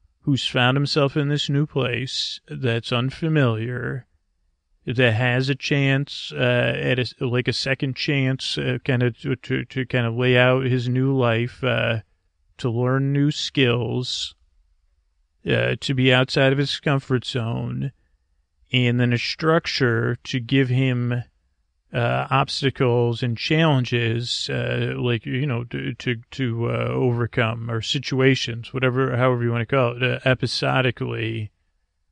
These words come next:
uh, that are, uh, I don't, I don't know. I don't wanna talk about too much about the,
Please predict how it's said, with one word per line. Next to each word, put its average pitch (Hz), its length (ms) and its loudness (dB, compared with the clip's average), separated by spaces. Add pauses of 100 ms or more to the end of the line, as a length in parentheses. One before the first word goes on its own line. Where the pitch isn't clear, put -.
(760)
uh, 120 640 -2 (640)
that 127 380 4
are, 123 840 4
uh, 120 300 2
I 151 160 4
don't, 139 180 8
I 139 100 2
don't 127 140 2
know. 113 60 0
I 123 100 0
don't 143 100 4
wanna 143 120 6
talk 135 240 4
about 123 200 0
too - 120 -4
much 131 260 0
about 123 240 -4
the, 127 420 -4